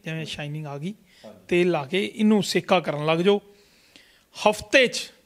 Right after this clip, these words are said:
Speaker 1: ਗੋਡੇ ਦੀ ਦਰਦ 'ਚ ਆਰਾਮ ਆਉਣਾ ਸ਼ੁਰੂ ਹੋ ਜਾਏਗਾ। ਤੁਸੀਂ ਜਿੱਦਾਂ ਮਰਜ਼ੀ ਖੜ੍ਹੇ ਹੋ, ਜਿਹੜਾ ਵਜ਼ਨ ਨਹੀਂ ਪੈਂਦਾ ਸੀ, ਵਜ਼ਨ ਪੈਣਾ ਸ਼ੁਰੂ ਹੋ ਜਾਏਗਾ। ਸੇਕਾ ਕਰੀ ਜਾਓ, ਤੁਰੀ ਜਾਓ, ਕਰੀਮ ਖਾਈ ਜਾਓ। ਜੇ ਤੁਸੀਂ ਅੰਗਰੇਜ਼ੀ ਗੋਲੀਆਂ ਖਾਓਗੇ ਦਰਦਾਂ ਦੀਆਂ,
Speaker 2: ਜੀ।
Speaker 1: ਤੁਸੀਂ ਆਪਣੀ ਕਿਡਨੀ ਨੂੰ ਖਰਾਬ ਕਰ ਲਓਗੇ।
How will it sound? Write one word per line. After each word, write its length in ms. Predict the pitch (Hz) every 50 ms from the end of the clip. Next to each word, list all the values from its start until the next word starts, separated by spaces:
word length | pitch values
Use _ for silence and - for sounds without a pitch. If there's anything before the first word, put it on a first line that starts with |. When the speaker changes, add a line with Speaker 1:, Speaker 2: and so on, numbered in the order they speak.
| _ _ _ -
Speaker 1:
ਗੋਡੇ 460 | 151 147 151 196 214 196 190 214 214
ਦੀ 120 | 202 208 208
ਦਰਦ 360 | 175 175 190 185 175 165 185
'ਚ 140 | 180 - 202
ਆਰਾਮ 340 | 196 180 170 170 170 170 165
ਆਉਣਾ 180 | 170 170 165
ਸ਼ੁਰੂ 220 | 160 - - 165 160
ਹੋ 80 | 160
ਜਾਏਗਾ। 220 | 151 156 165 185 185
ਤੁਸੀਂ 280 | 185 - 185 - 185
ਜਿੱਦਾਂ 280 | 156 156 156 147 175 170
ਮਰਜ਼ੀ 300 | 165 165 156 151 170 160 165
ਖੜ੍ਹੇ 260 | - 143 135 143 156
ਹੋ, 180 | 156 156 165 - _ _ _ _ _ _ _ _ _ _ -
ਜਿਹੜਾ 340 | 143 135 170 180 196 190 185
ਵਜ਼ਨ 360 | 160 151 160 160 151 170 175
ਨਹੀਂ 180 | 180 180 185 170
ਪੈਂਦਾ 280 | 185 180 170 170 175
ਸੀ, 140 | 165 - 180
ਵਜ਼ਨ 320 | 156 151 147 156 156 160
ਪੈਣਾ 220 | 156 170 165 170 170
ਸ਼ੁਰੂ 260 | 165 - 185 180 180
ਹੋ 80 | 180 165
ਜਾਏਗਾ। 360 | 165 165 160 165 160 160 - - - _ _ _ _ _ _ _ _ -
ਸੇਕਾ 480 | - - - 190 185 - - 220 202
ਕਰੀ 300 | 190 - 202 180 180 196
ਜਾਓ, 360 | 208 214 214 214 220 214 214 - _ _ _ _ _ _ _ _ _ _ _
ਤੁਰੀ 220 | _ 196 185 202 196
ਜਾਓ, 260 | 208 220 220 220 214
ਕਰੀਮ 520 | 220 - - - 208 202 202 214 214 208
ਖਾਈ 220 | 190 - 196 185 185
ਜਾਓ। 180 | 190 214 220
ਜੇ 320 | 196 160 147 170 220 240 247
ਤੁਸੀਂ 260 | 226 233 - - 240
ਅੰਗਰੇਜ਼ੀ 360 | 214 196 196 190 170 175 196
ਗੋਲੀਆਂ 360 | 185 175 170 165 165 175 170
ਖਾਓਗੇ 560 | 165 - - 151 139 143 143 139 139 131 - - - -
ਦਰਦਾਂ 420 | 139 139 175 165 143 151 170 160
ਦੀਆਂ, 240 | 156 151 143 135 123 - - _ _ _
Speaker 2:
ਜੀ। 160 | 117 123 117 110
Speaker 1:
ਤੁਸੀਂ 380 | - - - 190 - - 202
ਆਪਣੀ 200 | 185 165 175 180
ਕਿਡਨੀ 360 | 165 - 175 156 147 147 156
ਨੂੰ 120 | 156 165 147
ਖਰਾਬ 320 | - - 143 131 117 120
ਕਰ 160 | - 135 -
ਲਓਗੇ। 280 | - 110 - _ _ _